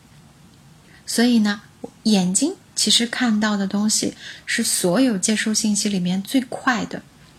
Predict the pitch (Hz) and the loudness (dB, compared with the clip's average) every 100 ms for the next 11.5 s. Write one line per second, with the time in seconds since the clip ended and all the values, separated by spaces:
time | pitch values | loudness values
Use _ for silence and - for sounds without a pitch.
0 | - - - - 220 226 359 330 262 - | -20 -20 -18 -4 -2 2 2 2 0 0
1 | 196 196 220 208 - 202 214 - 214 190 | -2 -2 -2 -2 -2 -4 -4 -2 -2 -2
2 | 180 - - - - 190 214 220 202 214 | -8 -12 -14 -6 -2 -2 -2 -4 -2 0
3 | 196 185 - - - - - - - - | 0 -2 -4 -6 -8 -8 -18 -20 -20 -20
4 | - - - - - - 339 302 220 - | -20 -20 -20 -20 -10 -2 2 4 2 2
5 | 190 196 185 175 185 202 196 202 - - | 0 0 -2 -4 -2 0 0 -4 -14 -10
6 | - 294 - 339 311 262 262 - 170 196 | -2 -2 0 2 4 2 2 -2 -2 -2
7 | 214 233 - - - - 254 247 208 196 | -2 -4 -12 -20 -8 0 0 2 0 0
8 | 220 240 269 262 170 - - 175 175 196 | -2 -2 0 2 0 -2 -2 -4 -2 0
9 | 220 - - - - - - - 262 285 | -2 -6 -20 -20 -20 -8 0 2 4 4
10 | 277 285 294 247 185 180 170 190 190 185 | 4 4 4 0 -4 -6 -4 -4 -2 -2
11 | 214 262 - - - | -2 -4 -6 -6 -6